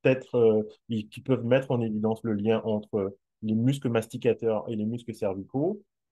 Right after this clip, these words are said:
Pour résumer, en gros, on a ce qu'on appelle une coactivation, hein, donc des muscles masticateurs et, et cervicaux,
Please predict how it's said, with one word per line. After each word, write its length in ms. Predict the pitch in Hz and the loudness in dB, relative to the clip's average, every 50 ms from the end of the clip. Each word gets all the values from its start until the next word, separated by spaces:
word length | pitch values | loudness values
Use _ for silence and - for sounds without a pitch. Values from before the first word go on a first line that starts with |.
| _ _ | _ _
Pour 240 | _ 151 143 131 120 | _ 0 0 2 4
résumer, 480 | 147 135 131 123 127 120 120 127 131 120 | 2 2 2 2 0 0 0 0 2 2
en 120 | 113 110 | 0 0
gros, 380 | 101 101 113 131 143 160 180 - | -2 -2 -2 0 0 0 -2 -2
on 180 | - 117 107 113 | -2 -2 0 0
a 100 | 120 123 | -2 -2
ce 100 | - - | -4 -8
qu'on 140 | 131 117 104 | -8 -4 -4
appelle 280 | 98 - 123 127 131 | -2 0 2 2 2
une 220 | 123 113 117 110 107 | 0 -2 -4 -6 -6
coactivation, 1080 | - - 156 147 127 127 - - 127 117 113 101 - - 127 131 143 135 123 120 131 | 0 4 4 6 6 4 0 -6 -2 -2 -2 -2 -2 -6 -6 -4 -2 -2 -2 -2 -2
hein, 20 | 127 | -4
donc 220 | 107 101 98 98 | -4 -4 -6 -6
des 100 | 101 98 | -6 -6
muscles 240 | 98 113 113 - - | -6 -8 -8 -8 -8
masticateurs 640 | 104 104 - - 110 - 101 98 - 110 107 104 104 - | -10 -8 -10 -12 -8 -8 -8 -4 -2 0 0 0 0 -2
et, 120 | 107 104 95 - - | -6 -8 -8 -8 -8
et 60 | 107 | -10
cervicaux, 640 | 95 - 110 98 95 101 92 - 131 135 147 180 190 | -6 -4 -4 -4 -4 -6 -8 -4 -2 -2 -2 -2 -4